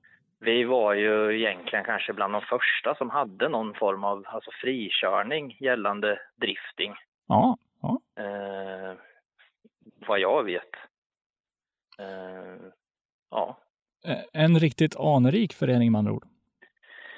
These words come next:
Speaker 1: Ja,
Speaker 2: Med tanke
Speaker 1: det
Speaker 2: på att,
Speaker 1: har
Speaker 2: ja, med tanke på att driftingen har ju inte funnits så jättelänge.
Speaker 1: Nej, så är det.
Speaker 2: Och, och ni har ju varit med från starten. Men ni huserar,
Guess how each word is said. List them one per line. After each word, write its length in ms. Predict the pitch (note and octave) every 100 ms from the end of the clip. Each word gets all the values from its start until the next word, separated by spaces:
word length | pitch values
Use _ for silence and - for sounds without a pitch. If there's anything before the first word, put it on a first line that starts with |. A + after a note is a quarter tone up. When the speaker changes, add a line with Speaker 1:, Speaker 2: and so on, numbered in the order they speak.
| - - _
Speaker 1:
Ja, 480 | - C3 C3+ D#3 G#3 B4+ - _ _ -
Speaker 2:
Med 160 | G3 C#3
tanke 260 | C#3+ C#3
Speaker 1:
det 60 | C#3
Speaker 2:
på 60 | -
att, 60 |
Speaker 1:
har 320 | D#3 D3+ D3 - - -
Speaker 2:
ja, 260 | E3+ D3+ D3+
med 140 | D3+
tanke 240 | D#3 D3 D#3
på 60 |
att 80 | C#3
driftingen 500 | E3+ F#3 - G3 F3+
har 120 | E3+
ju 60 | E3+
inte 180 | D3+ D#3
funnits 540 | C#3 B2 A#2 - -
så 200 | - -
jättelänge. 560 | C3+ A#2+ A#2+ A2+ B2 A3 - _ _ _ _ _ _ - _ _ _ _ _
Speaker 1:
Nej, 200 | - B2 C#3+
så 80 | C#3
är 80 |
det. 120 | C#3 - -
Speaker 2:
Och, 60 |
och 80 | C3
ni 160 | C3+ D#3+
har 140 | F#3
ju 80 | F3+
varit 240 | E3 -
med 220 | C3+ C3 A#2+ _ _ -
från 140 | B2+
starten. 540 | - C#3+ G#3 - - - _ _ _ _ _ _ -
Men 240 | F3 - -
ni 240 | E3 G3 G3+
huserar, 720 | F3+ F#3+ - D#3 D#3 D3+ D3+